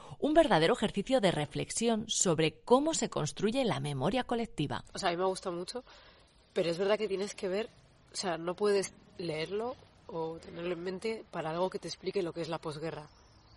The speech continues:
Speaker 2: o lo que fue la guerra civil en España, ¿eh? Porque es verdad que es que da muchas cosas por hechas, o sea, toda cosa de las purgas, ¿no? Lo del aceite de ricino, lo de la, el rapao, lo de las cunetas,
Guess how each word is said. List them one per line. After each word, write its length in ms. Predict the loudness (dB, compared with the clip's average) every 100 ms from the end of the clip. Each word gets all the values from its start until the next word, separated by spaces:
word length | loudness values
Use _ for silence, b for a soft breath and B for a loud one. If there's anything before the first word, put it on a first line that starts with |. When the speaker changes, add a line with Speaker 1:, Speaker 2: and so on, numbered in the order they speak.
| -20 -20 -20 -8 -6 -4
Speaker 2:
o 80 |
lo 120 | -4 -4
que 80 |
fue 160 | -4 -2
la 80 | -2
guerra 220 | -4 -6
civil 220 | -8 -8
en 40 | -8
España, 400 | -12 -14 -10 -10
¿eh? 60 | -12 _ -8
Porque 180 | -4
es 60 | 0
verdad 240 | 4 4
que 80 | 2
es 80 | -2
que 100 | 0
da 140 | 0
muchas 260 | 0 -4 -6
cosas 220 | -4 -4
por 180 | -4 -6
hechas, 320 | -6 -6 -8
o 80 | -10
sea, 160 | -10 -6
toda 140 | -6
cosa 220 | -4 0 0
de 80 |
las 240 | 2 -2 -6 B B B B 0
purgas, 460 | 2 4 2 0 -2
¿no? 200 | -2 2
Lo 100 | 2
del 300 | 2 -2 -4
aceite 300 | -6 -6 -4
de 80 |
ricino, 500 | -6 -6 -6 -4 -4
lo 160 | -6 -4
de 200 | -4 -4
la, 240 | -2 -2
el 100 | -2
rapao, 440 | 0 0 2 2 2
lo 80 | 0
de 100 | -2
las 200 | -2 -4
cunetas, 520 | -4 -4 -2 -4